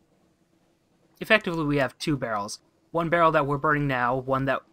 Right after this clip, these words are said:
is gonna be a spare. Two hundred degrees Fahrenheit. Wow, that's actually pretty hot. Um, but yes. That'll be fine. Then we go to London.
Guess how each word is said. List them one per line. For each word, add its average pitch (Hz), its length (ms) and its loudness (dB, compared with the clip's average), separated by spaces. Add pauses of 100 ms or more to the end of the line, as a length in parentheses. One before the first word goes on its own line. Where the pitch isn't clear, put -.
(220)
is 117 280 -8
gonna 131 180 -4
be 120 120 -8
a 110 60 -6
spare. 120 520 -6 (640)
Two - 100 -12
hundred 262 200 -8
degrees 240 360 -6
Fahrenheit. 170 440 -6
Wow, 170 220 -4
that's 151 300 -10
actually 151 360 -10 (420)
pretty 147 160 -10
hot. 147 240 -8 (440)
Um, 165 580 2 (500)
but 175 180 -4
yes. - 420 -8 (1400)
That'll 156 180 -2
be 170 100 -2
fine. 139 600 0 (520)
Then 139 240 -8
we 123 80 -6
go 143 140 -2
to 165 80 -4
London. 135 600 -2